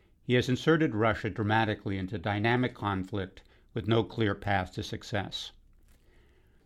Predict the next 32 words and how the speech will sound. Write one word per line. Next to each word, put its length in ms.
The 120
risk 320
of 80
the 80
war 180
spreading, 600
or 120
of 100
Russia's 260
becoming 540
bogged 320
down 220
in 80
a 40
quagmire, 840
are 80
far 300
from 200
negligible. 640
Should 160
the 80
Russian 320
offensive 460
falter, 560
Israel, 500
Saudi 320
Arabia, 480
Turkey, 480
and 120
the 60
United 360
States 460